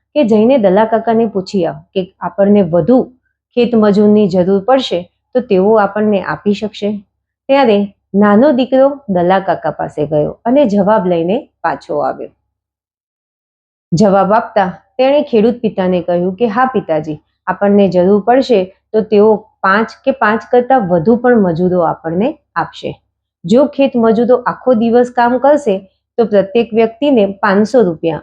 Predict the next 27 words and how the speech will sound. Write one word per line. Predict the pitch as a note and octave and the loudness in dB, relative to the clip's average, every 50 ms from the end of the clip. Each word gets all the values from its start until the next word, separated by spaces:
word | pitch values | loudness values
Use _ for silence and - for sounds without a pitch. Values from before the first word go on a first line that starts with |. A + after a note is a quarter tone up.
| _ | _
અને | - G#3+ A3 A3 | -4 -2 -2 0
અડધો | - G3 E3+ E3+ D#3+ G#3+ A3 | 0 -2 -2 -2 0 0 0
દિવસ | G#3 A3 A3 G#3+ A3+ A#3 A3+ - | 2 2 2 2 2 0 -2 -2
કામ | - A3 A3 A#3 A3+ | -2 -2 0 0 0
કરાવવાનું | A3+ A3+ A3 A3 A3 A3 A3+ A#3 A#3 B3 B3 | 0 0 0 0 0 0 0 0 0 0 0
થશે | B3 C#4+ C#4+ - - G#3 G3+ | 0 0 0 2 0 -2 0
તો | - C#4 C4+ | 0 -2 -4
ત્રણસો | - A3 G3 F3 E3+ E3+ E3+ - B3 | -2 0 -2 0 -2 -2 0 0 2
રૂપિયા | A3+ G#3 F#3 - A3 A#3 A#3 G3 | 2 2 0 0 -2 0 0 0
મજૂરી | E3+ D#3+ D#3 F3 E3+ E3 E3 D#3+ | -2 -2 -4 -4 -2 -2 -2 -2
આપવાની | D#3+ D#3+ - - E3 D#3+ E3 E3 E3+ E3 | -4 -6 -10 -10 -10 -10 -8 -10 -12 -12
થશે. | _ - D#3 D3+ - - - - _ _ _ _ _ _ - | _ -18 -20 -16 -12 -12 -14 -14 _ _ _ _ _ _ -2
અને | F#3 F#3+ F#3+ F#3+ | 0 2 2 2
હા, | D#3 F#3+ B3 A#3+ - - - _ _ _ _ _ - | 2 0 0 0 -2 -4 -10 _ _ _ _ _ -4
કાલે | G#3 F3+ F3+ F#3+ G#3+ B3 | -2 0 2 2 2 2
જ | C#4 A#3 A3+ | 2 0 0
જો | C#4 C#4+ C4+ | 0 2 2
આપણને | C4 B3 B3+ B3+ B3 B3+ C4 C4+ C4+ | 2 0 0 -2 -2 -2 0 0 0
જોઈતા | A#3+ C4+ C4+ C#4+ C#4 - C#4+ C4+ A#3+ | 0 0 0 0 0 0 -2 0 0
હશે | G#3 F#3+ F#3 G3 G#3+ A3 | -2 -4 -4 -4 -6 -4
તો | A3 B3+ B3 | -4 -4 -6
કાલે | - - F3+ E3+ E3+ F#3+ G#3+ G#3+ | -4 -2 -2 -2 0 0 0 -2
પણ | - - F#3 E3+ E3+ | -2 -4 -6 -4 -4
એ | E3+ | -4
આપણને | D#3+ D#3 D#3+ - D#3+ E3 F3 G#3 C#4+ F#4+ - _ _ | -4 -4 -6 -8 -8 -4 -2 -2 -2 -4 -6 _ _
પહોંચાડી | - E3+ D#3 D#3 - F3 E3 D#3 D#3+ D#3+ | -6 -4 -4 -4 -2 -2 -2 -2 -2 -4
શકશે." | D#3 - - - - - - D#3+ | -6 -6 -10 -12 -12 -14 -14 -14